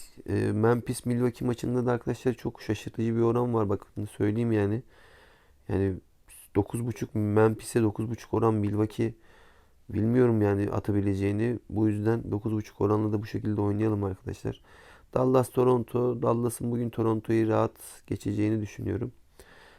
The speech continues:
Son maçında da üçte üç yaptılar zaten. Bu yüzden arkadaşlar Porzingis'in gelmesiyle beraber bir ivme geldi. Eğer ki sürpriz isteyen arkadaşlar, e, maç sonu iki handikapta oynayabilir. Ama ilk yarı ma-, direkt maç sonu birde oynayabilir.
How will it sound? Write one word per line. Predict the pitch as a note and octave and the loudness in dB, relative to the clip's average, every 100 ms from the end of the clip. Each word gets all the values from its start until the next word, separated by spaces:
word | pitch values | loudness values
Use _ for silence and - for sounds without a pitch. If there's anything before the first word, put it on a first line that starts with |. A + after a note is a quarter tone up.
| _ | _
Son | - A2+ | -2 2
maçında | A2+ A2+ - A2+ | 4 2 2 0
da | G#2 | 2
üçte | G#2+ - G#2+ | 0 0 -2
üç | - | 0
yaptılar | G2+ - G#2+ G2 | -2 0 0 2
zaten. | G2 G2 G2 A2+ C3 _ - _ _ - | 2 0 0 -2 -4 _ -20 _ _ -4
Bu | B2+ | -2
yüzden | A#2+ A2+ | 0 2
arkadaşlar | A2+ A2+ G#2+ - A#2+ | 2 2 -2 0 -2
Porzingis'in | A2+ - G#2+ A#2+ A2 A2+ A2+ | -2 0 0 0 -4 -4 -2
gelmesiyle | A2 G#2+ G#2+ G#2+ A2 | 0 0 0 -2 -2
beraber | G#2 G#2 G#2 G#2+ G2+ | -2 0 0 -2 0
bir | F#2+ | -2
ivme | G2+ G2+ G2+ | -2 0 -2
geldi. | G2+ G2+ G2+ A2 - _ - - - - _ - | -2 -2 -2 -6 -8 _ -20 -20 -20 -20 _ 0
Eğer | B2 A#2+ | 2 2
ki | A#2 - | -2 -10
sürpriz | - - B2 | -18 -8 -4
isteyen | A2+ - - A#2 | -4 -4 0 2
arkadaşlar, | A2+ G#2+ A2 - A2+ A#2 - - | 2 0 -2 0 -2 -2 -6 -8
e, | - G2 G2+ G2+ F#2+ | -4 -2 -2 -4 -2
maç | G2+ A2 | -2 -2
sonu | - A2 | -2 -4
iki | G#2+ A2 | -2 -2
handikapta | G#2 G#2 - G2+ - | -2 -2 -4 -6 -4
oynayabilir. | G2+ F#2 F2+ F#2+ A2 | -4 -2 -4 -4 -4
Ama | - A2 G#2+ | -4 -4 -2
ilk | G#2+ - | -4 -6
yarı | G#2 G2+ | -6 -4
ma-, | G2+ G2 | -4 -2
direkt | G#2+ G2+ | -2 0
maç | G#2 G2+ | -2 -2
sonu | - G#2 G2+ | -4 -6 -4
birde | - C#3 | -6 -4
oynayabilir. | F#2+ F#2 F#2 G#2+ | -4 -4 -4 -6